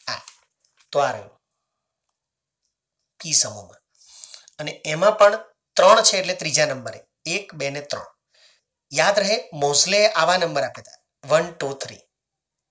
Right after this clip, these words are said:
તો આનું બહુ જોરદાર અર્થઘટન છે, જે હું તમને આવતા લેક્ચરમાં શાંતિથી સમજાવીશ. તો અહીંયા આધુનિક આવર્ત કોષ્ટકનો પહેલો અધ્યાય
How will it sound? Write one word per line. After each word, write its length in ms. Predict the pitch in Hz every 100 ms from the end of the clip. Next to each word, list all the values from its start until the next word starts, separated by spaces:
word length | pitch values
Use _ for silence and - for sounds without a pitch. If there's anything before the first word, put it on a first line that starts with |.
| _ _ _ _ _ _ _ _ _ _ _ _ _ _ -
તો 160 | 190
આનું 440 | 202 - 165 214 185
બહુ 240 | 175 220
જોરદાર 720 | 143 143 139 202 233 233 - _ _ _ _ -
અર્થઘટન 500 | 165 139 147 143 135
છે, 320 | - - - _ -
જે 180 | 127 175
હું 140 | 175
તમને 400 | 175 160 185 -
આવતા 300 | 131 139 156
લેક્ચરમાં 420 | 175 156 - 156 165
શાંતિથી 640 | - 131 127 143 220 - _ _ _ -
સમજાવીશ. 600 | - 139 135 175 254 - - - _
તો 80 | -
અહીંયા 460 | - 151 175 240 -
આધુનિક 480 | 131 131 156 233 - -
આવર્ત 320 | 139 185 -
કોષ્ટકનો 540 | - 180 202 190 208 247
પહેલો 440 | - - 143 185
અધ્યાય 520 | 214 - 139 160 -